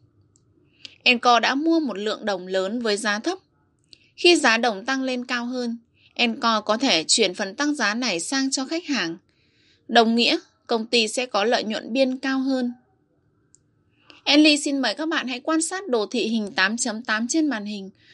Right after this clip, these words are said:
hoặc tại trang một trăm tám mươi chín. Giá đồng và giá cổ phiếu của Encore từ năm hai nghìn lẻ ba đến năm hai nghìn lẻ sáu.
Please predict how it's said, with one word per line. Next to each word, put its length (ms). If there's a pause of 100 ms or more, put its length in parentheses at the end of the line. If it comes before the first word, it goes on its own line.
(100)
hoặc 180
tại 160
trang 260
một 140
trăm 180
tám 180
mươi 80
chín. 340 (800)
Giá 240
đồng 260
và 160
giá 260
cổ 160
phiếu 280
của 140
Encore 540 (360)
từ 120
năm 160
hai 140
nghìn 180
lẻ 120 (160)
ba 220
đến 180
năm 140
hai 160
nghìn 160
lẻ 180
sáu. 380